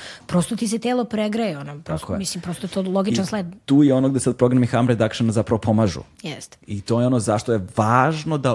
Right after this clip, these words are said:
Speaker 2: uđu u klubove i da, recimo, postoji nekakva vrsta saradnje između
Speaker 1: Jeste.
Speaker 2: programa tih i zakona.
Speaker 1: Tako je.
Speaker 2: Zato što, mislim, bolje da ti sad to
Speaker 1: Mislim,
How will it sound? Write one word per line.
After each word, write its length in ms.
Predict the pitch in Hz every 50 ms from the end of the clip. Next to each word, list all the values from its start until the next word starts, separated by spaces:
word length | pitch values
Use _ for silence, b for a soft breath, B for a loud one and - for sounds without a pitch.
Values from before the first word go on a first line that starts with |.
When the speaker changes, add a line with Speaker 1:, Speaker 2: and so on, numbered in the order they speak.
| - - -
Speaker 2:
uđu 400 | 131 131 123 117 110 120 117 -
u 100 | 117 107
klubove 600 | - - - 92 90 87 92 98 113 147 175 220 220 B B B B B B
i 160 | - 123 135
da, 100 | 139 143
recimo, 520 | 123 110 110 - - - 135 143 135 127 123 B B B B B B B B B -
postoji 280 | 107 101 - - 123
nekakva 300 | 120 113 - 127 - 120
vrsta 260 | 95 107 - - - 113
saradnje 840 | - - - 110 98 95 92 87 85 85 87 90 110 139 156 160 - - _ _
između 560 | - 110 104 101 104 117 117 107 98 104 110 104
Speaker 1:
Jeste. 200 | 98 92 - -
Speaker 2:
programa 520 | - - 92 92 104 117 127 143 147 139
tih 560 | 135 139 - _ _ - 143 143 143 143 - -
i 60 | 107
zakona. 540 | 90 104 90 85 80 - - 95 82 - - - _ _ _ _ _ _ -
Speaker 1:
Tako 320 | 185 147 - - - -
je. 40 | 87
Speaker 2:
Zato 260 | 98 110 202 - 127
što, 380 | 120 - - 120 110 - - b b b b b
mislim, 360 | - 120 120 - 120 117 113 107
bolje 260 | 113 110 127 127 123
da 80 | 117
ti 160 | 113 - 131 117
sad 160 | - 107 -
to 100 | - 104
Speaker 1:
Mislim, 140 | 101 294 -